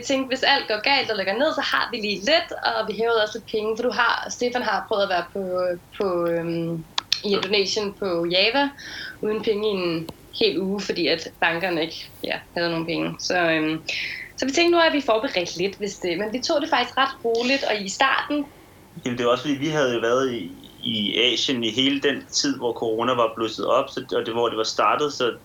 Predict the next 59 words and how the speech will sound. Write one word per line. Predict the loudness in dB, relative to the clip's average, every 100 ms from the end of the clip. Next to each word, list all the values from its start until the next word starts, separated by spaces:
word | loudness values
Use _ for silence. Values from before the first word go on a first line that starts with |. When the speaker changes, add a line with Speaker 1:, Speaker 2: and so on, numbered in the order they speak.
| -4
Speaker 2:
det | 2
var | 2
ikke | 2 0
nyt | 0 0
for | 0
os, | 2 2
at | -2
det | -6
lige | -4 -4
pludselig | -2 -4 -4 -6 -6 -10 -20 -10 -8
k-, | -6 -4
k-, | -2
skete | 0 0 0
noget | -2 -2
med |
det | 0
her | 0
corona. | 0 -2 0 0 0
Så | 2
det |
var | 0
ligesom | 2 2
om, | 2 0 -12 -18 -18 -8
at | -4
da | -2 0
Vesten | 0 0 -2
lukkede | 0 2 0 0
ned, | 0 0 -4 -18 -20 -20 -20 -20 -20 -20 -20 -20 -16
så | -4 2
var | 4
det | 4
der, | 2
hvor | 4 2
det |
tog | 2 0
fart, | 2 4 2
fordi | -2 -6
så | -4
gjorde | 0 0
det | 0
også, | -2 -10 -4
til | -4
start, | 2 2 2 -2
så | -2
var | -2
det | -2
så | -4 -2
sværere | 0 2 0
for |
os | 0 -2
at | -4
komme | -4 -2
ind | -2
i |
nogle | -2 -2 0
lande | 0 0
ude | 0 2
i | 0
Østen, | -2 -8 -8